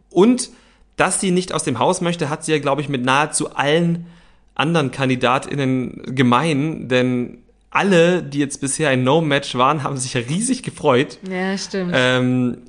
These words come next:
Speaker 1: und ich muss halt auch sagen, ja, okay, das ist halt die Reality-Stars-Staffel. Die kriegen ja wahrscheinlich alle eine viel höhere Gage als die Aito Normalos.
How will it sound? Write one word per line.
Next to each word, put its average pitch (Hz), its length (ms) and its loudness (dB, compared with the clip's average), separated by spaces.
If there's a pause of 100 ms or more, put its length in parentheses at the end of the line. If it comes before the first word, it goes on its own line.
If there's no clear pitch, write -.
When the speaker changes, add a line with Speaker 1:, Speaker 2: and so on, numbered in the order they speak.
Speaker 1:
und 139 160 -2
ich 135 100 -4
muss 151 140 -2
halt 135 140 -4
auch 131 120 0
sagen, 131 240 -4
ja, 131 100 0
okay, 127 240 -4
das 113 140 -2
ist 120 140 -8
halt 123 180 -6
die 123 60 -2
Reality-Stars-Staffel. 113 1200 -2
Die 113 100 -10
kriegen 143 280 -4
ja 131 120 2
wahrscheinlich 123 360 -4
alle 139 140 -2
eine 127 140 0
viel 143 260 -4
höhere 127 300 -2
Gage 135 400 0
als 123 180 -4
die - 140 -6
Aito 131 240 -2
Normalos. 123 760 -2